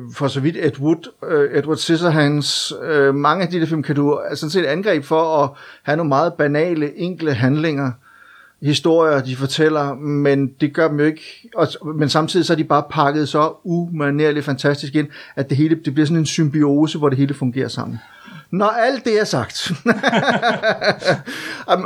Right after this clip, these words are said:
så synes jeg, jamen, jeg synes, jeg synes sgu, øh, altså, og det der med, at,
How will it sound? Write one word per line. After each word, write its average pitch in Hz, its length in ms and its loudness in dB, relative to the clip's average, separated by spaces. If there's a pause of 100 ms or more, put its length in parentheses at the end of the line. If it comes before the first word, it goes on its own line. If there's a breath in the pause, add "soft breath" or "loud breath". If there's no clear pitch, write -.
(120)
så 196 180 2
synes 208 220 0
jeg, 202 60 2
jamen, 175 140 -4
jeg 185 140 0
synes, 202 240 0
jeg 160 120 2
synes 240 200 -4
sgu, 240 280 0
øh, 143 340 2 (520 loud breath)
altså, 135 240 0
og 165 100 0
det 202 100 4
der 208 140 2
med, 196 140 2
at, 165 400 2